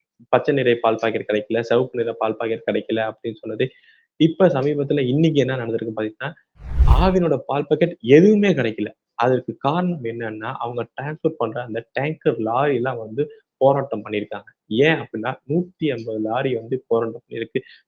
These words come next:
எதற்குன்னா, இந்த ஆவி நிறுவனம் வந்து அவங்களுக்கு டிரான்ஸ்போர்ட் எடுத்துட்டு போற அந்த வாடகை கொடுக்கல, பாக்கி வச்சிருக்காங்க.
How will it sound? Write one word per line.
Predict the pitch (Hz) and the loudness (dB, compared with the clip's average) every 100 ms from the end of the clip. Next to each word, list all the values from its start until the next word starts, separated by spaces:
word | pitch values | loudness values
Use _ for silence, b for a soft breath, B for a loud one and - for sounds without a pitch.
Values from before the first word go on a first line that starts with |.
| 120 | 0
எதற்குன்னா, | 151 151 110 123 | 2 0 -6 -8
இந்த | 131 117 | -8 -10
ஆவி | 120 117 143 151 151 | -6 -2 0 0 -4
நிறுவனம் | 117 120 131 127 110 | -4 -4 -4 -6 -8
வந்து | 104 120 | -8 -6
அவங்களுக்கு | 123 113 120 113 _ - - 113 | -6 -6 -6 -8 _ -6 -6 -6
டிரான்ஸ்போர்ட் | 135 139 - 127 - | -8 -6 -6 -6 -6
எடுத்துட்டு | - 123 120 _ | -8 -8 -8 _
போற | - 127 135 B _ | -4 -2 -4 B _
அந்த | 113 135 | -6 -4
வாடகை | 131 110 113 135 151 139 143 - _ _ _ _ | -2 0 0 0 0 -2 -4 -6 _ _ _ _
கொடுக்கல, | 120 113 110 107 107 - 107 | -4 -4 -2 -2 -2 -6 -6
பாக்கி | 110 131 131 147 | -2 -2 -2 -2
வச்சிருக்காங்க. | 107 - - - 101 | -2 -4 -14 -16 -16